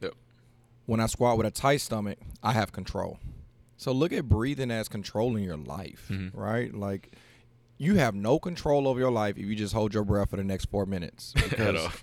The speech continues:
Speaker 2: <laughs> things can, things can happen, right? We can pass out, we can kill ourselves,
Speaker 1: Yeah.
Speaker 2: right?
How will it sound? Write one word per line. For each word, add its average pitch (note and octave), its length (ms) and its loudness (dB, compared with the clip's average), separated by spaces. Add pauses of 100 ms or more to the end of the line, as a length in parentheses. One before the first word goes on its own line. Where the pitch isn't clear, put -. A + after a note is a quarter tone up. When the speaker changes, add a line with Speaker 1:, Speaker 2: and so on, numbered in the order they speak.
(240)
Speaker 2:
<laughs> - 520 -2
things D#3+ 260 0
can, G#2 160 -6
things E3+ 480 4
can G#2+ 120 -2
happen, G#2 500 2
right? C3+ 280 2
We C#3+ 100 0
can A2 120 -2
pass B2+ 340 4
out, C3+ 340 2
we G#2+ 100 0
can F#2 220 -6
kill C3 240 4
ourselves, D3 500 2
Speaker 1:
Yeah. A2+ 100 0
Speaker 2:
right? D3+ 220 2